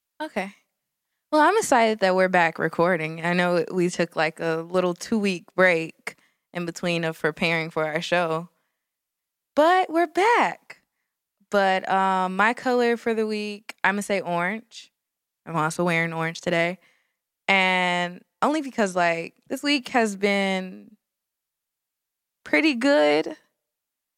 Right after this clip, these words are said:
but then, like, also stressful at work. But, you know, work is whatever. You can't let that affect your week. And, I mean, I think that's a very vibrant color. I'm going with tangerine orange, though. Orange.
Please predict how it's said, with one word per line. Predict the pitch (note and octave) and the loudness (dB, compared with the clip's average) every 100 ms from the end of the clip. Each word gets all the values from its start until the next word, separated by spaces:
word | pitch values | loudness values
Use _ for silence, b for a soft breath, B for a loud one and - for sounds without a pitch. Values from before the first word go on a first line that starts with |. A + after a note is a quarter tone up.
| _ _ | _ _
but | G#3 G3+ | -2 2
then, | G#3 | 2
like, | G#3 G3+ G3 - | 2 0 -2 -4
also | - G3 A#3 A3 | 0 0 0 0
stressful | - A3 - | 0 0 0
at | - - | 0 0
work. | G#3 G#3+ | 0 0
But, | G3+ F#3+ | 0 0
you | F#3+ | 0
know, | G3+ F3 - | -2 -2 -2
work | G#3+ A3+ - | -2 -4 -8
is | - F3+ - | -10 -12 -12
whatever. | - F#3 E3 - - - _ _ _ _ _ | 0 2 2 0 -8 -10 _ _ _ _ _
You | G3 F#3 - | -6 -6 -2
can't | G3+ E3 | -2 0
let | E3+ D#3+ | 0 -2
that | D3+ | -2
affect | - D#3 - | -4 -6 -8
your | D#3+ | -6
week. | E3+ D#3 - _ _ _ _ _ _ - | -4 -6 -12 _ _ _ _ _ _ -2
And, | G#3 G#3 G3 F#3+ F#3 F#3 F3+ F#3 - _ _ | 2 4 4 2 -2 -6 -14 -20 -20 _ _
I | G#3+ | -2
mean, | A3 A3 | -2 0
I | |
think | G#3+ B3 A#3+ | -2 -4 -4
that's | A3+ | -6
a | |
very | F3 F#3 F#3+ | -6 -2 -2
vibrant | F3+ F3 F3 E3+ - | -2 -2 -2 -4 -8
color. | - F3 F3 F3+ b | -6 -4 -6 -8 b
I'm | A3+ | 0
going | A3+ A3 | 2 2
with | F#3+ - | 0 0
tangerine | F#3 F#3 E3 E3 D#3 | -2 -2 -2 -4 -6
orange, | D3 C#3+ D3+ D#3 | -10 -12 -14 -10
though. | D3+ C#3+ E3 - _ _ _ _ _ _ | -6 -4 -6 -12 _ _ _ _ _ _
Orange. | E3+ D#3 - - - | -4 -4 -6 -12 -12